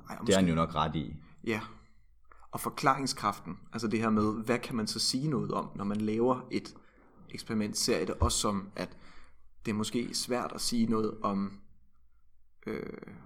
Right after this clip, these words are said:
Speaker 1: nogle af de sociale ting. Altså for eksempel et læringseksperiment. Hvor meget har, har folk lært på et forløb? Jamen, øhm, hvis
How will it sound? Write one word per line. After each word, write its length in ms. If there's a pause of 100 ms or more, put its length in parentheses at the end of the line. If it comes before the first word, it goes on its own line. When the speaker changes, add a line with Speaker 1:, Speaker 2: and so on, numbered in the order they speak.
Speaker 1:
nogle 160
af 40
de 60
sociale 460
ting. 320
Altså 180
for 60
eksempel 340
et 100
læringseksperiment. 1040
Hvor 140
meget 240
har, 540 (140)
har 140
folk 320
lært 360
på 80
et 80
forløb? 440
Jamen, 380 (520)
øhm, 520 (440)
hvis 480